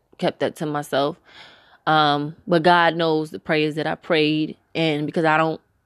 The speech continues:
wanna keep going through the same thing over and over. Heck no. Um, something would really be wrong for me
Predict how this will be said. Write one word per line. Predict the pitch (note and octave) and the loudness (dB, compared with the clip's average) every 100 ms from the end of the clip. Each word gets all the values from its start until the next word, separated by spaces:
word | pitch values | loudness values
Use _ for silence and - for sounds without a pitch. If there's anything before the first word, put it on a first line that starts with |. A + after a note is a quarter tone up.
| _ - | _ -8
wanna | D3+ D3 | -4 -4
keep | C#3+ F3 | -4 -6
going | D3+ D3+ C#3+ | 0 0 0
through | C3+ | -4
the | - | -8
same | - D#3 D3+ | -2 -2 0
thing | D3+ D3 | -2 -2
over | C#3+ D3+ | -2 -4
and | C#3+ | -4
over. | D3+ D3 D3+ D3 E3 _ _ _ _ | -2 -2 -2 -4 -8 _ _ _ _
Heck | - E3+ D#3+ | 0 0 0
no. | D3 C3+ F3+ _ _ _ _ _ _ - | -4 -6 -8 _ _ _ _ _ _ -2
Um, | D#3+ D3+ C#3+ C#3+ D3+ D#3+ _ _ _ _ _ _ _ _ _ _ _ _ _ _ | 0 2 2 -2 -6 -14 _ _ _ _ _ _ _ _ _ _ _ _ _ _
something | - F3 F3 E3 | 0 0 0 0
would | E3+ D#3+ | 2 4
really | F#3+ F3 | 4 4
be | E3 E3+ | 0 2
wrong | G3+ G#3 F#3 | 4 4 2
for | F3+ | -2
me | E3+ E3 E3 | -2 -2 -6